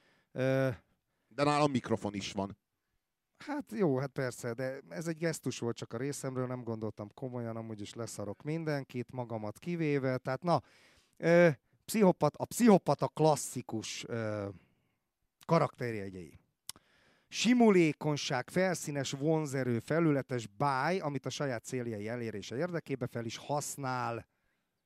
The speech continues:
Speaker 1: Másik, gyenge ítélőképesség és a saját hibáiból való tanulás hiánya.
Speaker 2: Na, ez rohadt érdekes. Ugye, e, ezzel a, e, a, ugye a, a negatív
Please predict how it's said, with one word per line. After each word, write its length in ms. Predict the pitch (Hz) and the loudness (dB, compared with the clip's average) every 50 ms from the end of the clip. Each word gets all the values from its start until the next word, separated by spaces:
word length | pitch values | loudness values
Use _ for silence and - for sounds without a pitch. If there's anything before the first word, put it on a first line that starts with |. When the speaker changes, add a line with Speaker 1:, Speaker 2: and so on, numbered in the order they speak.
| _ _ _ _ _ _ _ _ _ _ _ _ _ _ _ _ _ | _ _ _ _ _ _ _ _ _ _ _ _ _ _ _ _ _
Speaker 1:
Másik, 580 | _ 127 147 156 160 147 - - 117 104 - _ _ _ _ | _ -2 0 0 0 0 -4 -6 -8 -10 -12 _ _ _ _
gyenge 560 | - 131 143 214 226 247 247 220 190 165 156 143 | -10 2 2 4 4 4 0 -2 -2 -2 -2 -2
ítélőképesség 1400 | 156 170 - _ 160 147 143 139 139 135 131 - - 135 131 - _ 135 127 - - - - 147 156 175 190 175 | -4 -8 -8 _ -4 -2 2 4 4 4 2 0 -2 -4 -6 -4 _ -6 -6 -6 -8 -6 -6 -4 -4 -4 -4 -6
és 180 | - - - - | -8 -8 -6 -6
a 40 | |
saját 360 | - - - 175 165 131 - - | -4 -2 -2 -2 -2 -2 -6 -6
hibáiból 520 | 165 156 - 143 135 127 120 123 123 120 | -10 -4 -4 -2 -2 -2 -2 -2 -2 0
való 220 | 117 131 135 127 | 0 0 0 0
tanulás 640 | 120 - - 135 131 127 123 120 117 110 110 107 - - | -2 0 -2 -2 -2 0 -2 -4 -4 -6 -8 -8 -10 -12
hiánya. 640 | - 123 117 113 107 104 101 98 104 104 92 92 95 | -10 -10 -8 -8 -8 -8 -10 -8 -8 -8 -8 -10 -4
Speaker 2:
Na, 140 | 113 135 147 | -2 0 2
ez 160 | 165 170 156 | 2 2 6
rohadt 320 | 151 170 151 139 127 - 139 | 6 6 6 6 4 2 0
érdekes. 500 | 123 110 101 95 95 - 92 87 - - - - - - _ _ | 0 0 0 -4 -6 -6 -8 -8 -10 -14 -16 -20 -20 -20 _ _
Ugye, 320 | - 135 135 151 143 139 | 0 2 2 4 2 2
e, 380 | - - 131 147 147 143 143 - - _ | -2 -4 -4 -2 0 0 0 -2 -4 _
ezzel 300 | - 160 175 170 185 175 | 2 2 4 6 6 8
a, 200 | 160 151 151 127 92 143 | 8 8 8 6 4 4
e, 220 | 143 139 143 135 - - _ _ _ _ | 6 6 6 4 2 0 _ _ _ _
a, 160 | - 117 120 101 - _ _ _ _ _ _ _ _ | 0 0 0 0 -4 _ _ _ _ _ _ _ _
ugye 220 | - 123 117 135 | -2 2 4 6
a, 180 | 127 123 123 123 120 - _ _ _ _ _ _ _ _ _ _ | 6 8 6 6 4 0 _ _ _ _ _ _ _ _ _ _
a 100 | _ 120 | _ -2
negatív 560 | 127 156 175 156 151 147 - 139 127 117 - | 0 0 2 4 2 2 2 0 -4 -4 -6